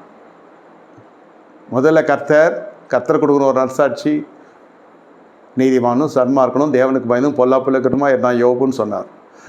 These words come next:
அவனுடைய விசுவாச நீதியா என்றேன்னு சொன்னார். என்ன, யாக்கோபை நேசிக்கிறேன், ஏசாவை வெறுக்கிறேன்னு கர்த்தர் சொன்னார்.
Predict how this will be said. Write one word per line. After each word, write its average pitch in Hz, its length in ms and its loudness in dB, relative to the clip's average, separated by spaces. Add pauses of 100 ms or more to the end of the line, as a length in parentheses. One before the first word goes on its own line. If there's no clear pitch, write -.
(100)
அவனுடைய 147 560 0
விசுவாச 147 340 0
நீதியா 143 340 2
என்றேன்னு 135 340 0
சொன்னார். 98 360 -6 (1160)
என்ன, 120 380 -2 (840)
யாக்கோபை 151 460 2
நேசிக்கிறேன், 147 640 0
ஏசாவை 139 440 0 (460)
வெறுக்கிறேன்னு 143 680 2
கர்த்தர் 127 280 -2
சொன்னார். 101 380 -6